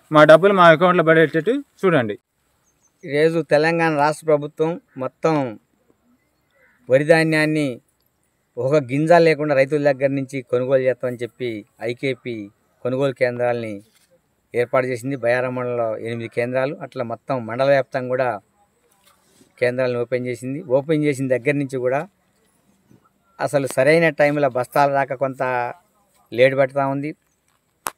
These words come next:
Speaker 2: కొంత మ్యాచర్ రాలేనటువంటిది. ఓ మ్యాచర్ వచ్చిన తర్వాత కూడా లోడ్లు పంపిన తర్వాత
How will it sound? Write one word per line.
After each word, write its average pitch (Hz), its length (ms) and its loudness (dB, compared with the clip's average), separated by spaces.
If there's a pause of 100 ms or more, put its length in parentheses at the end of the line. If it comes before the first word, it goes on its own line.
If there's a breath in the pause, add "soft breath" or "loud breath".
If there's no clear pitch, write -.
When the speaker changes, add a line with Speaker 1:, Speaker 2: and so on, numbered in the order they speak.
(600)
Speaker 2:
కొంత 147 260 0 (560)
మ్యాచర్ 143 400 0
రాలేనటువంటిది. 139 640 -2 (560)
ఓ - 80 -6 (140)
మ్యాచర్ 160 380 6
వచ్చిన 160 280 -4
తర్వాత 165 260 6 (120)
కూడా 160 140 2 (160)
లోడ్లు 156 320 4
పంపిన 147 340 -2
తర్వాత 139 320 2